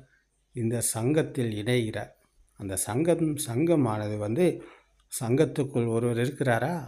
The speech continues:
இல்லை, அவர் அங்கே ஒருத்தர் கிடையாது. சாவக சங்க என்ற சுபாவத்தை அடையும் இந்த சத்தியத்தை புரிந்து கொண்ட சுத்தவத் ஆரிய சிராவகருக்கு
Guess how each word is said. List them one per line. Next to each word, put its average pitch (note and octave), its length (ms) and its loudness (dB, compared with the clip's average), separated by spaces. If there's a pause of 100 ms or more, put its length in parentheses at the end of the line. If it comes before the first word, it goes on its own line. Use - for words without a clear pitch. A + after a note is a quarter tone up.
(500)
இல்லை, A#2 300 -2 (480)
அவர் G#2+ 280 -6
அங்கே A#2+ 300 0
ஒருத்தர் A2+ 460 -2
கிடையாது. B2 580 0 (1600)
சாவக B2 600 0
சங்க C3+ 380 0 (120)
என்ற D3 240 4 (720)
சுபாவத்தை C3 720 2
அடையும் C3 440 2
இந்த A#2+ 240 2 (2750)
சத்தியத்தை D3 600 2
புரிந்து C3 400 0
கொண்ட A2 400 0
சுத்தவத் C3 540 2
ஆரிய C#3 380 4
சிராவகருக்கு C3 840 0